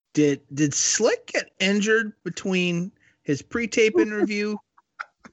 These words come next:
Speaker 1: versus the live match? Because in the live match, we see Slick with, like, this ghetto arm sling, arm in a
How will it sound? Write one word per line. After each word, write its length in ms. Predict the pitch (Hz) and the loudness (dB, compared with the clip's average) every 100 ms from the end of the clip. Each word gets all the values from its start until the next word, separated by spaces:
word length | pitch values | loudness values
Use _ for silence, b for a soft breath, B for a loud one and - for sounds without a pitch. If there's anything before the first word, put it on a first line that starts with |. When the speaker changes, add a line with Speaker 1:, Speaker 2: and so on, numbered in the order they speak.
| - | -6
Speaker 1:
versus 520 | 170 170 - 156 147 | -2 -2 0 -2 0
the 80 | 147 | 0
live 420 | 143 160 185 185 | 0 0 0 -2
match? 500 | 170 175 175 175 - | -4 -4 -4 -8 -10
Because 460 | 160 147 156 143 - - | -10 -4 -4 -4 -10 -8
in 120 | 156 | -4
the 80 | 147 | -4
live 360 | 175 277 294 | -2 -2 -2
match, 480 | 233 226 226 220 - | -2 -2 -2 -4 -2
we 120 | 160 | -2
see 180 | 160 180 | 0 -2
Slick 560 | 165 - - 285 - - | -2 -2 -2 -4 -4 -4
with, 500 | 202 196 190 190 - - _ _ _ _ _ _ _ _ - | 2 4 4 0 -6 -20 _ _ _ _ _ _ _ _ 0
like, 280 | 156 151 - | 0 0 -2
this 260 | 160 151 | 0 0
ghetto 1300 | 131 127 131 185 240 240 226 220 214 214 208 202 196 - | -2 -6 -2 0 0 0 0 0 2 0 0 -2 -6 -12
arm 520 | - 185 202 220 220 | -8 -4 -2 -2 -4
sling, 1080 | 208 - 208 202 196 196 190 190 190 190 185 | -6 -10 -8 -6 -4 -4 -4 -4 -4 -4 -6
arm 360 | - 180 190 202 | -6 -2 0 2
in 120 | |
a 40 | 165 | 0